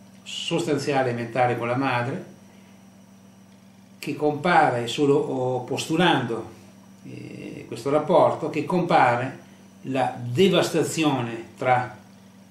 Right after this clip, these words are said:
la madre e la figlia, questo topos lacaniano.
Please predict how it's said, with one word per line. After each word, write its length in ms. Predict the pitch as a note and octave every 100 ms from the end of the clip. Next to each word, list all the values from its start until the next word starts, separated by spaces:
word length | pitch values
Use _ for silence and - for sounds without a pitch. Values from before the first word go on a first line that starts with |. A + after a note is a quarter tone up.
| -
la 200 | G#2 A#2
madre 560 | B2+ C3 B2 G#2+ A2 G#2+
e 140 | B2
la 120 | C#3+ D3
figlia, 440 | B2+ G2+ G#2 G#2
questo 420 | G#2 G#2 - G#2
topos 600 | - B2+ A#2+ A#2+ - - A2+ G#2 F#2+ C#3
lacaniano. 840 | A2+ - C3 C#3+ A2+ G#2+ G#2 -